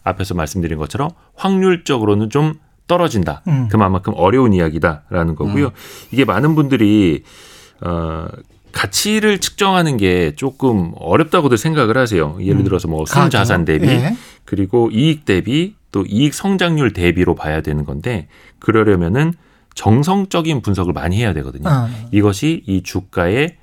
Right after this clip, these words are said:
Speaker 1: 가격에 이미 반영이 되어 있는 것인지
Speaker 2: 음.
Speaker 1: 아닌지를 직접 판단을 해보려면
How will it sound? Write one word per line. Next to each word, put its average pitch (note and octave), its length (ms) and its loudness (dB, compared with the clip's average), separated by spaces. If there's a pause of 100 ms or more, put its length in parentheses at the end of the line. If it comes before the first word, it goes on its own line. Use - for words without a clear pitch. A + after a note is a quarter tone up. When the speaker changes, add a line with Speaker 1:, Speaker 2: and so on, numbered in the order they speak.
(220)
Speaker 1:
가격에 F#2+ 420 0
이미 F#2 240 0
반영이 G#2 540 -2
되어 G2+ 320 2
있는 D#3+ 240 2
것인지 D#3 680 0
Speaker 2:
음. B2+ 180 -8
Speaker 1:
아닌지를 A#2 640 0
직접 D3+ 340 -2
판단을 C3+ 400 0
해보려면 F#2+ 580 0